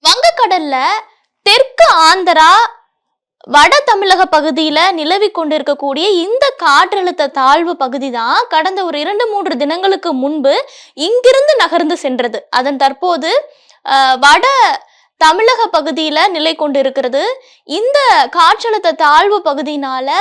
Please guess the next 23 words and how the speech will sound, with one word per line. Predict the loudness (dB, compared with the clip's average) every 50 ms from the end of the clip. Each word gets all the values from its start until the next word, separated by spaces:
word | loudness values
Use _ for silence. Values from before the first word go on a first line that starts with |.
| 0 0 -2 -6 -8
கனமழைக்கு | -10 -8 -6 -6 -6 -6 -6 -6 -6 -6 -8 -8 -10 -10
வாய்ப்பு | -8 -6 -6 -6 -6 -6 -8 -10
இருக்கா | -10 -8 -6 -6 -4 -4
அப்படின்னு | -4 -4 -6 -8 -8 -8 -8 -10
கேட்டா | -12 -14 -14 -12 -8 -4 -4 -2 -4 -4
கிடையாது. | -6 -8 -10 -10 -10 -8 -8 -8 -10 -10 -14 _ _ _ _ _ _ _ -4
தமிழகத்துல | -4 -2 -2 -2 -2 -2 -4 -4 -6 -4 -2 0 0 2
அடுத்து | 2 0 0 -2 -4 -6 -6
வரக்கூடிய | -4 -4 -4 -6 -6 -8 -10 -10 -10 -8 -6 -6 -4 -4 -4 -4 -2 0
ஆறு | 0 2 2 0 -2 -4
நாட்களுக்கு | -6 -4 -4 -4 -4 -6 -6 -8 -6 -6 -6 -8 -6 -6 -6 -4
மிதமான | -4 -6 -4 -4 -4 -4 -2 -2 -2 -2 -2 -4
மழைக்கே | -6 -6 -8 -8 -8 -10 -8 -10 -8 -6
வாய்ப்பு | -6 -4 -4 -4 -6 -8 -10
இருப்பதாக | -10 -10 -10 -10 -10 -10 -10 -8 -6 -4 -2 -2 -2
வானிலை | -4 -6 -6 -6 -6 -6 -6 -6 -4
ஆய்வு | -2 -2 -2 -2 -4 -6 -8
மையம் | -10 -10 -8 -8 -6 -6
அறிவித்திருக்கிறார்கள். | -6 -6 -6 -8 -8 -8 -8 -8 -8 -10 -10 -8 -6 -6 -6 -8 -10 -14 _ _ _ _
குறிப்பிட்டு | -2 -2 -2 0 0 0 2 2 0
சொல்லணும் | 2 0 -2 -2 -2 -2 -2 0 0
அப்படின்னா, | 0 0 -2 -8 -8 -8 -6 -4 -4 -2 -2 -2 -4 -6 -10 _ _ _ _ -10
வட | -2 0 2 2 2 0